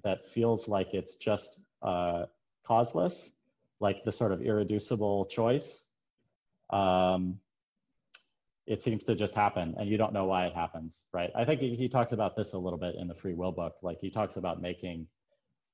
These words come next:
various, uh, decisions throughout his day. And he's just like, "I don't know why I made that decision. It just happened."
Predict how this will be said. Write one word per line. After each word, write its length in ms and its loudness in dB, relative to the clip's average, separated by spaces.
various, 640 0
uh, 380 -2
decisions 560 2
throughout 400 2
his 140 -6
day. 460 0
And 200 -8
he's 180 -6
just 240 -10
like, 220 -4
"I 80 -4
don't 120 0
know 120 4
why 240 2
I 60 -4
made 220 -6
that 180 -2
decision. 380 -6
It 80 -10
just 160 -8
happened." 380 -2